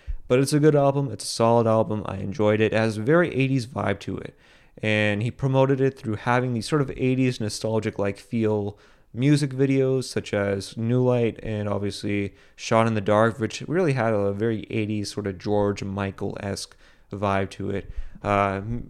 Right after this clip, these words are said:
maybe that's a little bit of a stretch, but I, I kinda did feel like that. Uh, I didn't grow up in the eighties, by the way. You know, I, I know my, uh, my, my, my looks may, may feel like that, but, uh, believe me, I didn't grow up in the eighties.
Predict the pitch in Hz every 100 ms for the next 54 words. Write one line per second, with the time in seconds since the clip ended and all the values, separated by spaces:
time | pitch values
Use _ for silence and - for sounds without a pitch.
0 | - 131 123 113 104 - 107 110 107 107
1 | 104 - 127 147 - - 107 104 98 117
2 | 117 117 113 - 113 104 104 - 107 107
3 | 107 107 98 - - - - 101 101 -
4 | 117 120 110 110 104 101 98 95 - -
5 | - - - - - 101 98 - - 101
6 | 113 113 113 104 101 101 98 117 _ -
7 | - - 101 95 92 107 - - - 101
8 | 98 95 92 - - - - 107 101 107
9 | - 117 98 98 107 98 - 135 135 131
10 | 123 101 98 - - - - 120 101 98
11 | 101 113 110 104 107 104 101 101 101 -